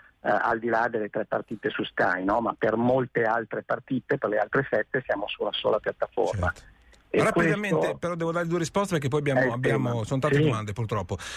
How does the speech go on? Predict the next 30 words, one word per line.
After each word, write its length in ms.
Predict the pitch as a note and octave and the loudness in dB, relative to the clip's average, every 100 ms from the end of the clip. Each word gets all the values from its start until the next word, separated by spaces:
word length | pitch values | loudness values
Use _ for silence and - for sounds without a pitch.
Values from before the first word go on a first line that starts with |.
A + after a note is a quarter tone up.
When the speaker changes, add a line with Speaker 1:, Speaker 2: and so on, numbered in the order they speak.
| - | -2
Speaker 1:
Eh, 320 | - C#3 C#3+ C#3+ | 2 4 4 2
mi 120 | E3+ | 2
chiedono 360 | G3 A3+ G#3 E3+ | 2 2 2 2
cosa 320 | G3 F3+ F3 - | 2 2 0 0
pensa 300 | G#3+ G3+ F#3 | 0 2 2
della 180 | D3+ | 2
Serie 320 | C#3 E3+ E3 E3+ | 2 2 4 2
A 60 | |
a 40 | D#3 | 2
sedici 360 | E3+ D3 C3+ | 0 -2 -2
squadre, 600 | D3 - D3+ E3 F#3+ G#3+ G#3 | -4 2 2 2 0 -2 -4
la 160 | G#2+ | -6
prima. 360 | G#2 G2 G2 D3+ - - - - - - - | -2 0 2 0 -4 -14 -18 -20 -20 -20 -6
Speaker 2:
<laughs> 440 | - - - - - - - - - - - | -4 0 -2 -2 -4 -4 -6 -8 -8 -6 0
Ma 200 | D#3 D#3 | 2 2
allora, 320 | D#3 D#3 C#3+ | 4 4 4
la 140 | C#3 C#3 | 0 0
se-, 120 | E3 D3+ | -4 -2
la 140 | D#3+ | -2
Serie 220 | F3+ F#3 F3+ | 0 2 2
A 260 | G3+ G#3 - | 0 -2 -4
a 100 | D3 | -4
venti 340 | E3+ F3 F3 | -4 -4 -4
squadre 580 | - F3 F3+ G#3 A3 A3 | 0 2 2 2 0 0
a 100 | - | -2
me 260 | C#3+ D3+ D#3 | -2 0 -2
va 120 | - C3+ | -2 0
benissimo. 680 | C3 A#2+ A2 - A2+ A2+ - | 0 -4 -8 -8 0 0 2
È 120 | C#3+ | 2
evidente 760 | D3+ D#3 D#3 F3+ F#3 F#3+ F#3+ | 2 2 2 2 2 0 0